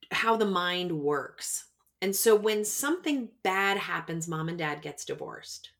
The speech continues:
Even though intellectually, when I'm in college, I know it wasn't my fault. I mean, my dad was, you know, sick and my mom was cheating or whatever,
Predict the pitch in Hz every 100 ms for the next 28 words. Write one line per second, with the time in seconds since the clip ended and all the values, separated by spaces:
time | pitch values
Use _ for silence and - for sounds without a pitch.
0 | _ _ _ _ _ _ _ _ _ -
1 | 269 311 269 220 233 233 226 202 202 -
2 | 185 165 156 147 151 143 - 143 135 135
3 | 139 147 147 131 - 127 135 98 - -
4 | - - - _ _ - 147 135 139 151
5 | 143 139 135 131 131 - - 165 135 123
6 | 131 _ _ _ - 202 190 - 139 135
7 | 139 139 131 131 - 226 214 190 156 135
8 | 175 196 180